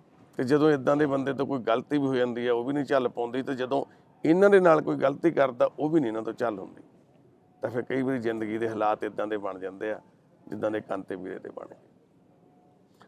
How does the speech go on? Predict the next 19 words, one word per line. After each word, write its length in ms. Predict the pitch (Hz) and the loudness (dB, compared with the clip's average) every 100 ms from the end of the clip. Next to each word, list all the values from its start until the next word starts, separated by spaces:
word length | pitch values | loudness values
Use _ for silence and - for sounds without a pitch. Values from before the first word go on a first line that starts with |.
| _ | _
ਉਸੇ 280 | - 135 165 | -2 4 4
ਟਾਈਮ 380 | - 135 135 139 | 6 4 4 2
ਜੇ 120 | 135 | -2
ਕੋਈ 340 | - 135 123 120 _ _ - | -2 -2 -2 -6 _ _ -8
ਵੀਰ 200 | 123 127 | -4 -2
ਸਟੈਪ 320 | 123 127 123 | 0 0 0
ਚੱਕ 300 | 120 120 117 | 0 -2 0
ਲੈਂਦੇ, 300 | 120 117 117 | 0 0 -2
ਉਹ 100 | 120 | 0
ਡਾਕ-, 240 | 113 110 107 - - | 2 2 0 -6 -10
ਜਿਹੜੇ 340 | 107 120 117 - _ _ _ _ _ _ | -2 -2 -2 -6 _ _ _ _ _ _
ਕਰਮਚਾਰੀ 560 | - 123 120 127 120 117 | -2 0 0 0 0 0
ਸੀਗੇ 280 | 98 117 | -4 -4
ਜਿਨ੍ਹਾਂ 280 | 123 117 131 | -4 -2 -2
ਦੇ 80 | 127 | -2
ਕਰਕੇ 380 | 120 117 - 117 | -2 -2 -4 -8
ਇੱਦਾਂ 240 | 107 113 | -4 -4
ਹੋਇਆ 280 | 107 107 110 | -2 -2 -2
ਸੀ 220 | 101 98 | -2 -8